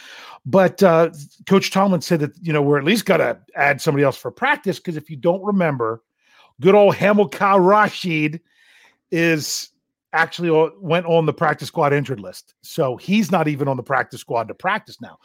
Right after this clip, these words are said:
So they were down an outside linebacker from the practice squad, and now they're down an outside linebacker from the fifty-three. So you've gotta at least get one more in there for practicing, and they did that. They signed, um, li-, outside linebacker Ryan Anderson.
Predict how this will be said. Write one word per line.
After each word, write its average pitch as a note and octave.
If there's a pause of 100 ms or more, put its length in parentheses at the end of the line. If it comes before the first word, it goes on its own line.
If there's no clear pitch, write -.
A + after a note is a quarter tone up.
(180)
So -
they F3
were A3
down G3
an F3+
outside E3+
linebacker D3+
from A#2
the A2
practice -
squad, A2+ (320)
and D3+
now E3
they're G3+
down D#3
an D3+
outside C#3
linebacker C3+
from C3
the G#2+
fifty-three. A#2+ (400)
So -
you've E3
gotta G3
at D#3
least D3
get D3
one C3+
more B2+
in A2+
there G#2+
for -
practicing, C#3 (300)
and B2
they A2+
did C3+
that. D3 (380)
They C#3
signed, C#3 (420)
um, C3 (460)
li-, C#3+
outside D3+
linebacker C3+
Ryan B2+
Anderson. G3